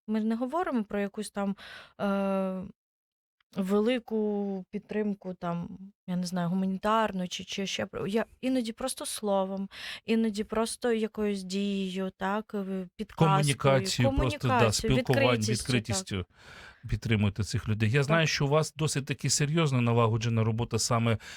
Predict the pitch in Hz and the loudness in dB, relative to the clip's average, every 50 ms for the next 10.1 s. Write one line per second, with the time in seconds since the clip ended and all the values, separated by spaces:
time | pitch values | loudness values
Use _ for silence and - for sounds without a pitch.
0 | - - - - 127 - - 123 123 110 - 117 107 - - - 135 117 - 127 | -16 -10 -6 -6 -4 -2 0 0 0 0 -2 -6 -6 -4 -2 -2 -2 0 0 2
1 | 113 117 113 107 - - 143 135 127 123 113 107 - - 120 110 107 104 - - | 2 2 0 0 0 -2 0 0 0 0 0 0 0 0 0 0 0 -2 -2 -4
2 | 123 110 - 123 113 117 117 135 131 - - 123 113 107 110 - - 120 117 117 | -6 -4 -2 -2 -2 0 0 -2 -2 -2 -2 -2 0 0 0 0 0 2 2 2
3 | 104 110 107 120 113 - - 117 113 117 110 107 - 120 110 113 117 113 - - | 2 2 2 0 0 -2 -2 -2 -2 -2 -2 -2 0 0 2 2 2 0 0 -2
4 | 110 101 - - 113 120 127 123 - - - 113 104 - - - - - - - | -4 -4 -2 0 2 2 2 2 0 -2 -2 -2 -2 -4 -6 -14 -16 -16 -14 -6
5 | - 113 101 98 98 98 104 113 123 113 104 - 113 107 - 110 - - - 117 | -2 2 2 4 4 4 4 4 2 2 2 0 -2 0 -2 -2 -4 -2 -2 0
6 | 110 107 110 - - 107 104 104 101 101 101 107 139 139 - - - 123 113 - | 2 2 0 0 -2 0 0 0 0 2 2 2 2 2 2 0 -2 -2 -2 0
7 | - - 120 107 95 - - 113 113 117 110 104 123 135 127 127 117 113 113 110 | 0 0 0 0 0 0 0 0 0 0 0 0 0 0 2 2 2 2 2 2
8 | 107 98 98 - 110 110 107 - 120 117 120 135 131 127 123 117 117 110 101 98 | 0 0 -2 -2 -2 -2 -2 0 0 2 2 4 4 4 4 4 2 2 2 0
9 | - - - 117 107 107 107 107 104 110 113 113 104 120 131 120 117 113 117 113 | 0 -2 0 0 2 2 2 0 0 -2 -2 0 0 0 2 2 2 2 2 2
10 | 104 | 0